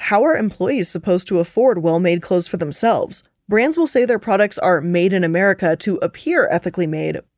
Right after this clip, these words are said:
but the garment factories in L A can still be equated to sweatshops. Just because a minimum wage exists here doesn't mean it's always followed. It's completely unjustifiable and inexcusable, these wages.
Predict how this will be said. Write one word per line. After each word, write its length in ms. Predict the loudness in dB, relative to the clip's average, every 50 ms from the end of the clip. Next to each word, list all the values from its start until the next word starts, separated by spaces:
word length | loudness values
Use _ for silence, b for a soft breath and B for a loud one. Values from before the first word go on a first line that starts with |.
| _ _ -2
but 240 | 0 0 0 0 -2
the 160 | -2 -2 0
garment 360 | 0 0 0 0 -2 -4 -4
factories 440 | -4 -4 -4 -4 -4 -4 -2 -2 0
in 100 | 0 0
L 180 | 0 0 2 2
A 240 | 2 2 2 0
can 200 | 0 -2 -4 -4
still 240 | -4 0 0 0 0
be 160 | 0 -2 -2
equated 420 | -2 -2 0 -2 0 0 0 -2 -2
to 80 | -6
sweatshops. 800 | -6 -4 -2 -2 -2 -2 -2 -6 -6 -6 -6 -6 -10 -12 -16 -16 _ _ _ _ _ _
Just 200 | -4 -4 -4 -2
because 360 | -4 -4 0 2 2 2 2
a 40 | 2
minimum 380 | 0 2 2 2 2 2 0 0
wage 220 | 0 0 0 0
exists 400 | 0 0 2 0 2 2 0 -6
here 200 | -6 -6 -6 -4
doesn't 380 | -2 0 0 0 0 -4 -4 -4
mean 140 | -2 -2
it's 160 | -2 -2 -2 -2
always 280 | -2 0 0 -2 -4
followed. 520 | -4 -4 -2 0 0 0 0 -2 -4 -6 _ _ _ _ _ _ _ -4
It's 140 | -2 -2 0
completely 540 | -2 -2 -2 0 -2 -2 0 0 -2 -2 0
unjustifiable 840 | 0 0 0 0 -2 -2 -6 -6 -2 -2 -2 0 0 2 0 2 2
and 180 | 0 -4 -2 -2
inexcusable, 800 | -2 -4 -2 -4 -8 -8 -4 -2 -2 -2 -2 -4 -4 -6 -4 -4
these 240 | -4 -4 -4 -2
wages. 480 | 0 2 2 2 0 -2 -8 -8 -8